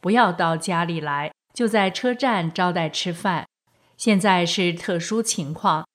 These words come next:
他会理解的。当时我觉得二姐说的在理。可后来我想，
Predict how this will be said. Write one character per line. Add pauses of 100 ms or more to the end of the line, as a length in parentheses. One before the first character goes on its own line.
他
会
理
解
的。 (640)
当
时
我
觉
得
二
姐
说
的
在
理。 (720)
可
后
来
我
想，